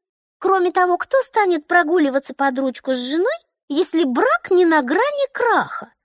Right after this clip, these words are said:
Это знак, очень явный знак".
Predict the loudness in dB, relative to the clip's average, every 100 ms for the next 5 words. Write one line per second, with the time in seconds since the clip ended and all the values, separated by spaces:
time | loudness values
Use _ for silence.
0 | _ _ -6 -2 -2 0 0 0 -2 -6
1 | _ _ _ -6 -4 0 0 2 0 2
2 | 2 2 0 0 0 0 -2 -8 _